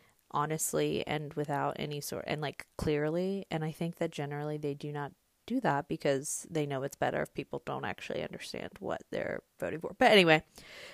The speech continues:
point is, he's trying to create a more informed electorate. It's a nice thought. I can appreciate it.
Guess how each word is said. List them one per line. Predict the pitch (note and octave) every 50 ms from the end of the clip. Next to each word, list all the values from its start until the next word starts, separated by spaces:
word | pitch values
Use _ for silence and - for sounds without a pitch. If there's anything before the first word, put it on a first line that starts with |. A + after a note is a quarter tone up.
| - -
point | - C4 B3+ A3
is, | F#3 E3+ E3+ -
he's | - F#3
trying | - - B3 B3+ B3+
to | A#3
create | - - F#3+ D#3+ D#3 D3+
a | D3+
more | D3 C#3+ C#3+ C#3+
informed | C#3+ D3 - C3 A#2+ - -
electorate. | C3 - - - - - D#2+ D#2+ D#2 - - _ _ _ -
It's | A#3+ C4 - B3+
a |
nice | A3+ G#3+ G3 G3 - -
thought. | - F3+ E3 E3 D#3+ - - -
I | F3+ F3
can | E3+ E3+ E3+
appreciate | D#3+ - E3 D#3+ D#3 D3+ - - D#3 D3+ D3+ D3
it. | D3+ D3+ D3+ D3+ - -